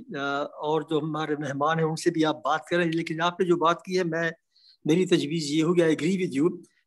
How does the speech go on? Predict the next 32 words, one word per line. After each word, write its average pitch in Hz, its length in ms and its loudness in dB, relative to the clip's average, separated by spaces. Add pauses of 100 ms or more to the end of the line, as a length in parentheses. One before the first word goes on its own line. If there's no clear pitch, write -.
(120)
पहला 190 220 2
तो 202 180 -4
ये 190 200 0
है 185 180 -2
कि 170 560 -6
रहमान 151 480 -2
साहब 165 280 -4
की 165 200 -6
जो 127 260 -4
भी 175 220 2
तहरीर 139 560 -2
हैं, 139 300 -4 (560)
उनको 160 380 2
किताबी 139 500 -2
शक्ल 127 340 -6
में 151 140 -4
छापा 131 380 -8
जाए। 123 240 -12 (600)
अ, 135 300 -2
एक 180 340 6
तो 156 360 6
उन्होंने 151 720 -2 (160)
छापे 156 360 -2
थे 180 180 0
Pakistan 156 800 -2 (140)
Under 139 200 -2
Siege 135 480 -2 (420)
or 135 100 0
The 135 100 0
Siege 139 340 -2
of 131 100 -4
Pakistan, 135 640 -6